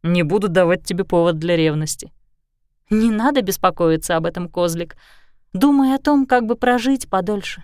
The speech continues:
чтобы у тебя была сотня женщин, которые бы тебе лгали». Диас рассмеялся, получив от этого словесного поединка удовольствие.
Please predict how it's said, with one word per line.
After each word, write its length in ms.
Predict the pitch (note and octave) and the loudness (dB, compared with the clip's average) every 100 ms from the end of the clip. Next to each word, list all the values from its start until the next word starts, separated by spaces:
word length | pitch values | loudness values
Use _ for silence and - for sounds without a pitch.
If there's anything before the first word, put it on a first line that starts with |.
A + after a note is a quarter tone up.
| - | -10
чтобы 260 | - G3+ G#3+ | 0 2 2
у 40 | |
тебя 220 | G#3 G3 | 2 0
была 240 | F#3+ F#3+ F#3 | 2 0 0
сотня 520 | - A3 C#4+ C4 B3 | 0 0 0 -2 -2
женщин, 640 | E3 F#3 A#3 - B3+ A#3+ - _ | 0 0 0 -2 -4 -4 -6 _
которые 480 | F3 E3+ F#3 F#3 | 0 2 2 2
бы 100 | F3 | 0
тебе 220 | F#3 F3+ F#3 | -2 0 0
лгали». 520 | F3 D#3+ D3 D3+ - _ _ _ _ _ _ _ _ _ _ _ | 2 0 0 -4 -12 _ _ _ _ _ _ _ _ _ _ _
Диас 440 | E3+ C#4+ D#4 - | 0 0 0 -2
рассмеялся, 720 | D4+ C#4+ G3 F3+ G#3 G#3+ - - - - | -4 -4 -4 -2 -4 -4 -8 -10 -20 -4
получив 400 | G#3 A3 A3 D4+ | 0 0 0 -2
от 120 | B3+ B3 | -4 -4
этого 180 | A#3+ | -2
словесного 640 | A3+ G#3+ G#3+ A3+ - F#3+ F3 | -2 0 2 0 -2 -4 -2
поединка 540 | F3+ F3 F#3+ G#3 F#3+ | -2 -2 -4 -8 -8
удовольствие. 760 | E3+ E3 D#3 C#3+ - - - | -4 -2 -2 -2 -6 -8 -16